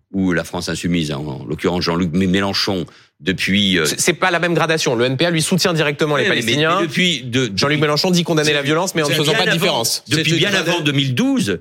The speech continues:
Speaker 1: c'est, c'est, euh, c'est, c'est une, c'est un, c'est une dérive. Et c'est pour ça que il peut pas y avoir la moindre complaisance. Et c'est pour ça que, euh, les quelques socialistes qui restent et, et qui cherchent encore des alliances, euh, euh, avec lui ont bien tort. C'est, c'est une,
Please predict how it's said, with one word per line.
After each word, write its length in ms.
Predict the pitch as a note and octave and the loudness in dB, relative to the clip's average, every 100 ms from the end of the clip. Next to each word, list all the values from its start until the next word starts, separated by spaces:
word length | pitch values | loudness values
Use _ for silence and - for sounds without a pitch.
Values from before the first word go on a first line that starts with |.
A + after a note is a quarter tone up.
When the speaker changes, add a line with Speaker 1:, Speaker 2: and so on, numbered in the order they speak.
| - | -8
Speaker 1:
c'est, 300 | - - C#3 - | -6 -2 -2 -2
c'est, 420 | - B2+ A#2+ G#2+ | -2 0 2 2
euh, 200 | F#2+ E2 D2+ _ - | 0 -2 -6 _ -12
c'est, 280 | - G2+ - | -4 -2 -2
c'est 300 | - F#2 - | -4 -4 -2
une, 440 | F#2 F2+ E2 C#2+ - _ _ | 0 2 2 0 -4 _ _
c'est 220 | C#2 C#2+ C#2+ | -8 -6 -10
un, 120 | - _ - D2 | -12 _ -14 -8
c'est 220 | - E2+ | -8 -4
une 180 | F#2+ F2 | -2 0
dérive. 680 | D3+ E3 G#3 A#3 C3 D2+ - _ - | 0 0 0 0 0 -2 -4 _ -12
Et 160 | - - | -8 -4
c'est 140 | F2+ | -4
pour 160 | - D#2+ | -4 -2
ça 140 | B2 | -2
que 140 | - E2 | 0 -4
il 360 | - - - | -4 -20 -12
peut 120 | G2 | -6
pas 120 | F#2 F2+ | -2 -2
y 60 | |
avoir 180 | F2 F2+ | 0 -2
la 120 | F2 | -2
moindre 340 | F2 G#2+ G#2 G2+ | 0 2 0 0
complaisance. 640 | F#2+ G2 F#2+ D#3+ G3+ A2+ | -2 0 2 2 0 -2
Et 40 | |
c'est 80 | F2 | -4
pour 140 | E2+ F2+ | -4 -2
ça 120 | A#2 | 0
que, 100 | F#2+ | -2
euh, 80 | E2+ - - | -2 -8 -8
les 280 | C#2+ C#2 E2 | -6 -2 0
quelques 280 | - G#2+ G2 | 0 0 0
socialistes 500 | G#2 G2 G#2 G#2 - | 0 2 2 0 0
qui 120 | G2+ | 0
restent 320 | G#2 G#2 - | 2 0 0
et, 120 | E2 - - | -2 -4 -8
et 80 | F2 | -6
qui 160 | - | -2
cherchent 300 | - G#2+ - | 0 0 -2
encore 260 | G#2 A2 G2 | -2 0 0
des 160 | F#2 | 0
alliances, 480 | F2+ F#2 G2+ G2 - | 0 0 0 0 0
euh, 540 | D#2 - - - F2 - | -2 -4 -10 -2 -2 0
euh, 220 | F2+ E2+ D#2 | 0 0 0
avec 260 | F2 F2 E2 | -2 0 2
lui 200 | F#3 - | 0 0
ont 80 | F#2 | -2
bien 220 | D#2+ A2+ | 0 0
tort. 480 | A2 B3 F3+ F2 - - | 0 0 0 -4 -8 -6
C'est, 160 | E2+ F#2 | -2 0
c'est 260 | - F2+ | 0 0
une, 140 | G2+ | 0